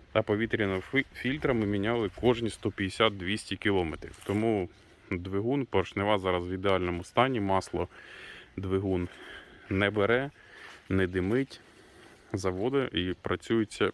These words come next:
працює як часики, і тяга в нього відмінна. Двоїх дорослих, і причіп у нього є, фаркоп, квадроцикл тягне без питань. Я недавно тут косив,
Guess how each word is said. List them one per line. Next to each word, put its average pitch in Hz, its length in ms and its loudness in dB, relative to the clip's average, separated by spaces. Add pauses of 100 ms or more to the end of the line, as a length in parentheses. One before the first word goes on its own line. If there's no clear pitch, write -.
працює 95 460 2
як 90 200 2
часики, 127 580 0 (480)
і 92 80 0
тяга 110 340 6
в 90 60 0
нього 101 240 0
відмінна. 80 460 -2
Двоїх 95 540 -2
дорослих, 120 760 0 (440)
і 92 380 0 (560)
причіп 104 500 0
у 135 40 0
нього 127 240 0
є, 120 120 2
фаркоп, 117 440 0 (200)
квадроцикл 95 600 -4 (1200)
тягне 104 420 2 (200)
без 95 200 -2
питань. 80 440 -2 (260)
Я 90 200 2
недавно 87 440 4
тут - 180 -4
косив, 135 500 2